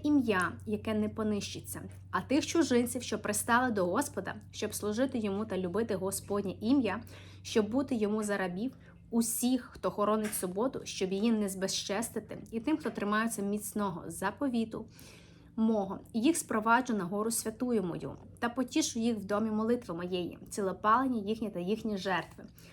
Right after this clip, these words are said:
будуть мені до вподоби на моїм жертівнику, бо мій дім буде названий домом молитви для всіх народів.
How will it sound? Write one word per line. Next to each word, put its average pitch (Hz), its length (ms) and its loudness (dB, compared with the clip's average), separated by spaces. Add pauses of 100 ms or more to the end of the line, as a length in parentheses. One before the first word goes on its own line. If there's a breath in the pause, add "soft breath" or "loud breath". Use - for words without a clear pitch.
(120 loud breath)
будуть 302 300 4
мені 247 220 4
до 220 80 2
вподоби 214 600 0 (200)
на 202 200 -2
моїм 196 320 -2
жертівнику, 202 720 -6 (400 loud breath)
бо 220 100 4
мій 269 180 10
дім 269 300 6
буде 202 180 0
названий 190 640 0
домом 226 340 2
молитви 233 480 0 (120)
для 185 160 -4
всіх 214 320 -4
народів. 190 400 -2